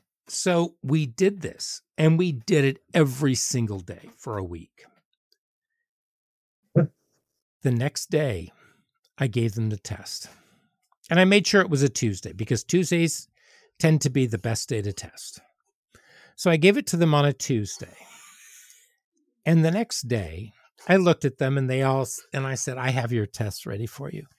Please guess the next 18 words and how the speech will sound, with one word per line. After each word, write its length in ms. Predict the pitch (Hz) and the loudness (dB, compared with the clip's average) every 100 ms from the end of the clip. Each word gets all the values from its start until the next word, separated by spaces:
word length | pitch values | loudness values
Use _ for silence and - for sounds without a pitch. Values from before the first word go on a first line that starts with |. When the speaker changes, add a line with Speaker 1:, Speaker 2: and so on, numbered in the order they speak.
| _ _ _ - | _ _ _ -4
Speaker 1:
And 160 | 147 | -2
they 80 | 151 | 0
said, 280 | 135 143 147 | 0 -4 -4
"Yeah." 840 | 330 349 320 311 339 320 254 226 175 - _ _ _ _ 156 | 2 2 4 2 0 -2 -2 -4 -6 -12 _ _ _ _ -8
And 120 | 143 | -8
somebody 220 | 143 147 | -4 -4
said, 200 | - 131 _ | -4 -6 _
"I 100 | 185 | 4
bet 220 | 156 175 | 4 2
I 160 | 156 160 | 2 2
got 240 | 147 135 | 0 0
an 160 | 120 104 | -2 -2
A, 300 | 139 202 110 | -2 -2 -4
didn't 340 | 92 151 170 | -2 0 0
I?" 400 | 127 101 85 85 _ _ _ _ _ _ _ _ _ _ _ _ | -2 -4 -8 -14 _ _ _ _ _ _ _ _ _ _ _ _
And 120 | 123 120 | -10 -6
I 100 | 120 | -6
said, 420 | - 110 101 104 | -8 -8 -8 -12